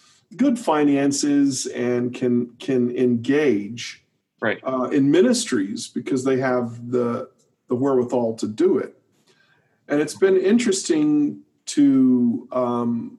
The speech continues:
Speaker 1: watch them begin to engage in unreached people group activity because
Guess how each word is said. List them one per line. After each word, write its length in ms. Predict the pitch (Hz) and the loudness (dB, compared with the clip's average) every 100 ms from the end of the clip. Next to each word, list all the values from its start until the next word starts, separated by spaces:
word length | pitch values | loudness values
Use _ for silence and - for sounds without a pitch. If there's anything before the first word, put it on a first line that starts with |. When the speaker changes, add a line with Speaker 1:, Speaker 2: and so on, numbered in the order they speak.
| _ | _
Speaker 1:
watch 680 | 131 139 165 190 220 214 - | -2 2 2 2 0 -2 -6
them 380 | 131 170 175 151 | -2 0 0 0
begin 540 | 131 123 135 160 165 | 0 0 0 0 -4
to 280 | - 147 131 | 0 2 2
engage 1000 | 131 127 120 139 147 156 156 139 - - - | 2 0 0 0 0 0 -2 -4 -10 -8 -4
in 580 | 131 123 120 120 120 - _ _ _ _ _ _ _ _ _ _ | 0 0 0 0 -4 -10 _ _ _ _ _ _ _ _ _ _
unreached 340 | 160 165 151 - | 0 0 -2 -2
people 280 | 185 175 131 | -2 0 0
group 260 | 139 135 | 0 2
activity 680 | 135 127 - 190 226 381 262 | 0 -2 0 2 2 2 0
because 1300 | 127 240 254 269 285 254 113 117 233 - - - | 0 -2 -4 -6 -4 -2 0 -2 -2 -6 -10 -14